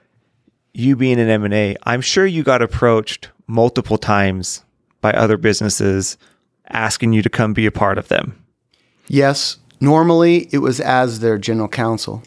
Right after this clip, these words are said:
Speaker 1: Okay.
Speaker 2: And so not quite as much in a business role. Uh, and
Speaker 1: So, like, what about this? Was it the person or the product that gave you the confidence to jump?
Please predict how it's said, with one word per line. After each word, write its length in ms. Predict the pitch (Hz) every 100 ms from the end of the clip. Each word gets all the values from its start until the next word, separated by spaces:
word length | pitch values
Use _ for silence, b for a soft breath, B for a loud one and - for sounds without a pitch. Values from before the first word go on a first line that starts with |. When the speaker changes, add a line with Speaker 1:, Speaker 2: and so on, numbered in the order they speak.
| -
Speaker 1:
Okay. 360 | 113 104 101 -
Speaker 2:
And 260 | 117 117 110
so 140 | 123
not 300 | 120 120 -
quite 300 | - 131 127
as 100 | 120
much 240 | 120 117 -
in 100 | 113
a 60 |
business 440 | 107 113 110 110 -
role. 280 | 107 104 - B B B B B -
Uh, 280 | 117 107 - -
and 640 | 120 120 113 110 110 - - _
Speaker 1:
So, 160 | - 135
like, 140 | 131
what 160 | 120 143
about 360 | 151 147 120
this? 340 | 104 123 156 -
Was 160 | 117
it 140 | 110 -
the 80 | -
person 440 | - 160 - 202
or 80 | 170
the 100 | 110
product 640 | - 135 127 98 - - _ _ _ _ _ _ _
that 120 | 123
gave 220 | 110 123 110
you 100 | 113
the 100 | 107
confidence 560 | - 107 107 101 98
to 120 | - -
jump? 340 | 113 95 -